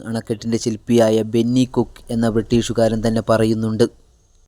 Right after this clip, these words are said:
അങ്ങനെ നോക്കിയാൽ പോലും സ്വാതന്ത്ര്യത്തിന് മുന്നേ തന്നെ അണക്കെട്ടിൻ്റെ കാലാവധി കഴിഞ്ഞിരിക്കുന്നു. സായിപ്പുണ്ടാക്കിയ അണക്കെട്ടായതുകൊണ്ട് മാത്രമാണ് പിന്നെയും അറുപത്തിമൂന്ന് കൊല്ലമായി അതിങ്ങനെ പൊട്ടാതെ നിൽക്കുന്നത്. വയനാട്ടിലെ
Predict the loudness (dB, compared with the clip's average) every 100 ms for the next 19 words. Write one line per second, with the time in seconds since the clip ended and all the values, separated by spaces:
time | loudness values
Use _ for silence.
0 | _ _ _ -2 2 4 6 6 4 4
1 | 2 4 4 2 2 0 2 -2 -6 -10
2 | -4 -2 -2 -2 -2 0 0 -2 -2 -4
3 | -4 -4 -2 -2 0 0 2 2 2 0
4 | 0 -2 0 -2 -2 -4 -6 -8 _ _
5 | -2 4 4 4 0 2 2 0 0 0
6 | 0 -2 -2 0 0 0 0 0 0 -2
7 | -2 -4 -4 -2 -2 -2 -4 -4 -4 -2
8 | 0 0 0 0 -2 -2 -2 0 0 0
9 | 0 0 0 0 -2 -2 -4 -4 -6 0
10 | 2 2 0 -4 -4 -2 -2 -4 -6 _
11 | _ _ _ 2 4 4 4 2 4 4